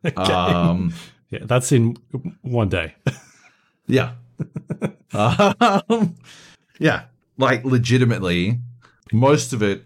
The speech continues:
Speaker 2: was over the course of a single day. Like, I think I played the game for sixteen hours on Saturday.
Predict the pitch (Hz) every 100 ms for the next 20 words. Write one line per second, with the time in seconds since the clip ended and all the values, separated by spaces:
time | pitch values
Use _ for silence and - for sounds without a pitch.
0 | - 110 104 98 95 - _ - 117 110
1 | 104 - 117 104 110 - - 95 95 90
2 | 87 82 82 95 - 92 85 73 65 67
3 | - 98 87 110 131 139 - - 110 95
4 | 85 85 - _ _ _ _ _ _ -
5 | 107 92 98 80 71 69 92 - _ _
6 | _ _ _ _ _ _ _ _ - -
7 | 110 95 92 87 82 80 82 - _ _
8 | - - - 123 - 95 85 76 71 64
9 | - - 53 - 58 52 50 60